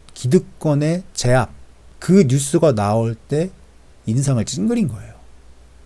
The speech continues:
그런데 이렇게 하면은 레지스탕스,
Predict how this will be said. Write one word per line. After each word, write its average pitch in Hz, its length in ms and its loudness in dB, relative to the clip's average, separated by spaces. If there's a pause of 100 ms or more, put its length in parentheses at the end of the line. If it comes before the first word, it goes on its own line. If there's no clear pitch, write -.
(160)
그런데 120 560 0 (460)
이렇게 208 420 6
하면은 175 600 2 (460)
레지스탕스, 135 760 0